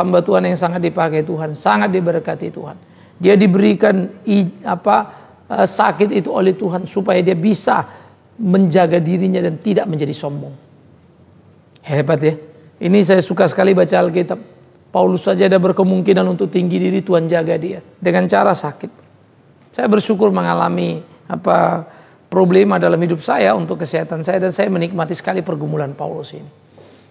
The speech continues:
Saya mengerti betapa Tuhan mengasihiku dalam apa yang kualami. Ya, puji Tuhan. Saya punya gangguan pada klep jantung dan sudah dioperasi. Bawaan lahir, kata dokter.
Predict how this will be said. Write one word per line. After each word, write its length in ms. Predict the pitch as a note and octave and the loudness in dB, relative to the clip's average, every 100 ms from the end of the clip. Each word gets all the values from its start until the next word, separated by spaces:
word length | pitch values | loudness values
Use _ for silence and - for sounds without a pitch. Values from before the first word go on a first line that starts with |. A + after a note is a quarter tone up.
| - | -8
Saya 160 | F#3 F#3 | -2 0
mengerti 400 | F#3 F3+ G3 F#3 | 0 -2 -2 0
betapa 240 | F3 F3 | 0 0
Tuhan 240 | E3+ F3+ | -2 -2
mengasihiku 920 | F3+ F3 E3 D#3 E3 F3+ G3+ D#3+ C3 D3 | -2 -2 -6 -6 -4 -4 -4 -6 -6 -4
dalam 240 | D#3+ D#3+ | -2 -2
apa 240 | F#3 D#3 E3+ | -4 -6 -6
yang 160 | D#3+ | -6
kualami. 480 | F3 D#3 C#3+ E3 D3 B2 _ _ _ _ _ _ _ _ | -8 -8 -10 -12 -18 -20 _ _ _ _ _ _ _ _
Ya, 320 | F3 - E3+ - | -16 -16 -18 -6
puji 480 | C4 B3 A3+ F3 F#3 | 0 4 4 0 -4
Tuhan. 280 | G3+ D3+ - _ _ | -8 -16 -18 _ _
Saya 160 | - G3+ | -10 -4
punya 240 | G#3 A3 | -2 -2
gangguan 400 | F3+ F3 F3 G3 | -2 -2 -2 -2
pada 160 | F#3 F#3 | -2 -2
klep 200 | F#3+ F3+ | -4 -2
jantung 400 | F3+ F#3 F3+ F3+ | -2 -4 -6 -6
dan 80 | E3 | -6
sudah 240 | D#3 F3+ E3+ | -8 -6 -4
dioperasi. 560 | F3+ F3 - F3 F#3 - - - | -6 -4 -8 -8 -14 -18 -20 -10
Bawaan 320 | - F3 F#3 F3+ | -2 0 0 0
lahir, 320 | G3 F3 D#3 | -2 -2 -4
kata 240 | D3 D3 | -6 -8
dokter. 320 | C#3 - C#3 | -10 -12 -18